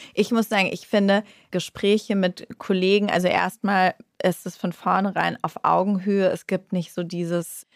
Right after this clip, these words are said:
Klopf, Klopf, ich habe eine Idee, äh, und, und, und bin ganz schüchtern, sondern ich mag eigentlich gerne hands-on erzählen, was man vorhat, erzählen, warum man vielleicht da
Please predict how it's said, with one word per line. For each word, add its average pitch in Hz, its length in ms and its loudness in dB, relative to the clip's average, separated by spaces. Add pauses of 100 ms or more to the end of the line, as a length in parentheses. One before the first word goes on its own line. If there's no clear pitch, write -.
(200)
Klopf, - 360 -2
Klopf, - 440 -2
ich - 160 -12
habe 170 240 2
eine 165 240 -2
Idee, 196 540 2
äh, - 300 -2
und, 180 320 -2
und, 165 300 -6
und 170 320 -2
bin 175 180 2
ganz 160 280 -2
schüchtern, 220 540 2
sondern 170 380 0
ich - 200 -10
mag 175 340 0
eigentlich 170 420 -4
gerne 170 400 0
hands-on 180 880 0
erzählen, 165 640 -2
was 165 200 -2
man 170 140 -4
vorhat, 175 460 0
erzählen, 165 540 -2
warum 170 260 -2
man 165 180 -2
vielleicht 175 420 -4
da 165 260 0